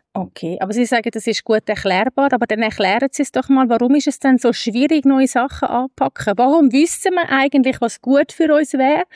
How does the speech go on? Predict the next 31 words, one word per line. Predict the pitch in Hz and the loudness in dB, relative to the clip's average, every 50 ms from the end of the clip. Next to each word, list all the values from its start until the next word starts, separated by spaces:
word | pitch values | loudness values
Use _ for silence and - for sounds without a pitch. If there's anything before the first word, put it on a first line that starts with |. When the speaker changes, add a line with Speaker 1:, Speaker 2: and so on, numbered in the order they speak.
| - - - - _ | -20 -20 -20 -8 _
Speaker 2:
machen | - 254 262 240 - 320 - | 0 2 2 2 0 -2 -4
es | - - | -4 -2
dann | - 262 269 269 | -2 2 2 2
aber | 262 233 269 269 - | 2 2 0 -2 -2
trotzdem | 269 262 269 349 - - - - 381 381 349 | -2 -2 -2 -2 -4 -8 -8 -4 -4 -4 -2
nicht? | - - - - 156 165 156 - _ _ _ _ _ _ _ _ _ - - - - - - _ _ - | -4 -4 -6 -6 -6 -8 -8 -12 _ _ _ _ _ _ _ _ _ -20 -20 -20 -20 -20 -20 _ _ -4
Speaker 1:
Ja, | 180 190 190 220 220 | 0 2 2 2 2
weil | 226 233 220 - - - | 2 2 2 2 0 -4
so | - - 220 214 - - _ _ _ _ _ - 190 | -2 0 2 2 0 0 _ _ _ _ _ -10 -8
Vorsätze | - - 208 220 240 277 240 - 247 220 190 - - - - - | -4 0 2 2 2 2 2 0 -2 -4 -4 -6 -10 -14 -14 -8
konkurrieren | - 196 196 180 - - 190 180 180 190 202 208 214 208 | -4 -4 -4 -4 -4 -4 -4 -2 0 0 0 2 2 2
ja | 196 196 185 - _ - | 2 0 0 -2 _ -2
eigentlich | 175 175 185 214 214 208 208 170 - - | 0 0 0 0 0 0 -2 -2 -2 -4
mit | 185 170 - - - - | -4 -4 -4 -6 -12 -10
bestehenden | - 151 - - 143 156 170 175 143 - | -8 -6 -4 -2 -2 0 0 0 -2 -2
Gewohnheiten, | - 135 131 135 147 147 143 120 110 110 - - 120 | -2 0 0 0 0 -2 -2 -4 -4 -6 -6 -4 -4
oder? | 127 131 - 156 | -4 -2 -2 -2
Und | 147 139 | -2 -2
wenn | 175 175 | -2 -4
ich | 180 - | -4 -4
sage, | - 185 175 202 214 | -2 -2 -2 -2 -2
das | - 180 | -4 -4
Hirn | - 208 214 208 180 | -4 -2 -2 -2 -2
tut | - 180 170 - - | -4 -6 -6 -6 -8
halt | 151 143 _ | -10 -10 _
gerne | - 170 160 175 175 170 165 | -8 -6 -4 -4 -4 -4 -4
einfach | 156 156 - - | -6 -8 -10 -10
Energie | - 151 147 - - 180 185 | -8 -8 -8 -8 -10 -10 -8
sparen | - - - - 143 135 156 185 226 262 277 262 - | -8 -8 -6 -6 -4 -2 0 0 2 0 0 0 -2
und | 196 170 - - | -4 -6 -2 0
darum | 208 226 247 254 | 0 2 0 0